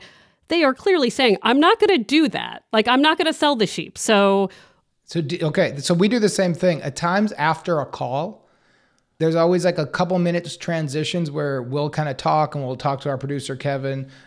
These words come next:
Speaker 2: about, like, trims or what we, we'll kinda, like, figure out what we thought a thing was. There'll be times afterwards we'll go, like, <laughs> "They're in a, they're in a bad situation." And in the call, if you say in terms of a friend,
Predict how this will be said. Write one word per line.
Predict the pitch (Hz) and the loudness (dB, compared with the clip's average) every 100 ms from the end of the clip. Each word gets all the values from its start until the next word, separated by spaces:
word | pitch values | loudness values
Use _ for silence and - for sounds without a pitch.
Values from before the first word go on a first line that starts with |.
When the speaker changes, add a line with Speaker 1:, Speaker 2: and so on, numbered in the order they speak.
| - | -12
Speaker 2:
about, | 127 131 | -6 -4
like, | 131 131 - - | -4 -8 -12 -4
trims | 202 208 196 165 | 2 4 2 2
or | 147 | 2
what | 165 160 | 2 2
we, | 170 | 2
we'll | 151 156 156 | 2 0 0
kinda, | 180 160 | -2 0
like, | 156 - _ | -2 -6 _
figure | - - 214 202 | -10 -4 2 4
out | 165 | 4
what | 156 | 2
we | 160 | -2
thought | 139 147 143 | -2 0 0
a | 135 | -2
thing | 131 139 123 | -6 -8 -6
was. | 123 139 151 _ _ 139 | -8 -8 -10 _ _ 2
There'll | 170 | 4
be | 175 170 | 4 0
times | 175 180 165 | 0 -2 0
afterwards | 151 147 127 139 127 117 | 0 -2 -2 -6 -6 -8
we'll | 120 | -8
go, | 120 117 | -8 -8
like, | 107 104 - | -10 -12 -12
<laughs> | - 202 | -8 -6
"They're | 151 151 143 | -2 0 0
in | 131 120 | -2 -6
a, | |
they're | 131 139 | -4 -4
in | 135 | -4
a | |
bad | 117 113 104 | -8 -10 -10
situation." | 101 101 95 92 - - _ _ _ _ _ _ _ _ _ _ | -12 -12 -12 -14 -16 -20 _ _ _ _ _ _ _ _ _ _
And | 156 156 156 | -2 -2 -2
in | 185 196 | 0 2
the | 196 | 2
call, | 175 - 247 202 165 | 0 4 6 6 4
if | 180 165 | -2 -4
you | 170 165 | -4 -4
say | - 190 175 | 0 0 0
in | 160 | -4
terms | 156 175 151 | -4 -4 -4
of | 139 | -8
a | |
friend, | 139 185 185 | -6 -4 -4